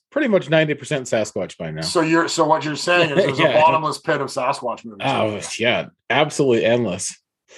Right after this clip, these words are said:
Speaker 1: I'm looking for another one as extremely entertaining as Suburban Sasquatch. I haven't found it yet, but when I do, I will report on it.
Speaker 2: And that can be your goal
Speaker 1: <laughs>
Speaker 2: for
Speaker 1: Yeah.
Speaker 2: twenty twenty-two.
Speaker 1: <laughs>
Speaker 2: Um, so cool. I think that's, uh, all we got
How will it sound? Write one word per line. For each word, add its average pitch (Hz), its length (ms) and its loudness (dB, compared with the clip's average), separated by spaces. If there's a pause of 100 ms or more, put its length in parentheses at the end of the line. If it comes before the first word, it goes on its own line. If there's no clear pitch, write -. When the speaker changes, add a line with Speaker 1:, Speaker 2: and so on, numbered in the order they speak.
(220)
Speaker 1:
I'm 151 140 2
looking 226 260 4
for 180 180 4
another 160 340 6
one 165 240 4
as 135 340 2
extremely 135 480 -2
entertaining 120 460 -2
as 104 160 -2
Suburban 113 340 0
Sasquatch. 95 520 -4
I 120 80 2
haven't 110 200 -2
found 95 220 -2
it - 40 -2
yet, 78 160 0
but 95 100 0
when 127 120 2
I 113 80 2
do, 101 380 2 (480)
I 98 120 -2
will 104 160 -2
report 92 400 0
on 78 140 -6
it. - 80 -12 (320)
Speaker 2:
And 127 140 -4
that 131 180 2
can 151 140 0
be 135 340 0
your 139 320 2
goal - 340 -4 (120)
Speaker 1:
<laughs> 135 100 -10
Speaker 2:
for 170 240 2
Speaker 1:
Yeah. 160 100 4
Speaker 2:
twenty - 200 2
twenty-two. 151 880 0
Speaker 1:
<laughs> - 40 -20 (500)
Speaker 2:
Um, 143 540 2
so 160 200 -2
cool. 196 360 2
I 147 100 -2
think 165 220 -2
that's, 160 380 -2
uh, 151 480 4
all 147 220 -2
we 147 100 -6
got 139 340 0